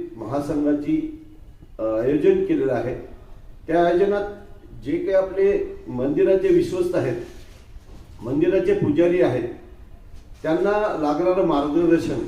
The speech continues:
खास करून मंदिरामध्ये कुठल्या कुठल्या सुव्यवस्था झाल्या पाहिजे, मंदिरामध्ये कुठल्या पद्धतीची पूजा पद्धती असली पाहिजे,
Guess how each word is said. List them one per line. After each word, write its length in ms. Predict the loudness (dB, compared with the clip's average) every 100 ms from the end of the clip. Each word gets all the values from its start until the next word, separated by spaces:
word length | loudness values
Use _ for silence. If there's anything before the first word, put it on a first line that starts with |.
| -8
खास 260 | -4 -4 0
करून 240 | 0 2
मंदिरामध्ये 680 | 2 4 4 4 4 2 -2
कुठल्या 360 | -2 -4 -4 -4
कुठल्या 360 | -4 -4 -4
सुव्यवस्था 560 | 0 4 4 4 0 -4
झाल्या 260 | -4 -4
पाहिजे, 480 | -4 -6 -6 -6 -8 -14 -16 -18 -18 -14 -6
मंदिरामध्ये 560 | -2 2 2 2 2
कुठल्या 460 | 0 0 -4 2 2
पद्धतीची 520 | 2 0 -2 -2 -2
पूजा 340 | 0 0 -2 -2
पद्धती 500 | -4 -4 -4 -2 -2
असली 280 | -2 -4
पाहिजे, 420 | -4 -4 -4 -4